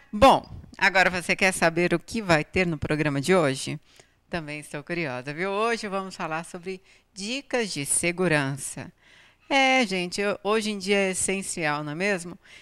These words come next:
E antes, somente na capital, mas agora não, no interior, em todas as cidades do Brasil e do mundo, não é? Infelizmente, é, a violência está pragmatizada aqui na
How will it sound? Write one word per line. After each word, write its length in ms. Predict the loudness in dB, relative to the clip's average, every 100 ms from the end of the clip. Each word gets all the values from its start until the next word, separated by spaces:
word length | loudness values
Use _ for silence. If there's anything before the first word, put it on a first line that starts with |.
| -12 0
E 60 |
antes, 640 | 2 4 2 0 -4 -6 -6
somente 480 | 0 0 0 -4 -2
na 300 | 0 0 0
capital, 800 | -6 -10 -2 4 6 6 4 2
mas 240 | -4 -4
agora 320 | -2 0 -2
não, 340 | -2 -4 -4 -6
no 120 | -12
interior, 520 | -10 -6 -6 -6 -8
em 100 | -10 -12
todas 540 | -8 -6 -4 -6 -6 -4
as 160 | -6
cidades 500 | -6 -6 -2 -2 -2
do 120 | -6 0
Brasil 500 | 2 2 0 -8 -8 _ -20 _
e 100 | -4
do 140 | 0 0
mundo, 460 | -2 -6 -8 -6
não 120 | 0 0
é? 160 | 0
Infelizmente, 920 | -4 -6 -6 -6 -8 -6 -6 -8 -10 -12 -18 -20 _
é, 320 | -4 -2 0 -2
a 60 |
violência 600 | -2 -4 -2 -4 -6 -8
está 520 | -10 -8 -6 -4 -6 -10 _ _
pragmatizada 960 | 2 4 4 2 -2 -2 -4 0 0 0
aqui 200 | -6 -8
na 180 | -8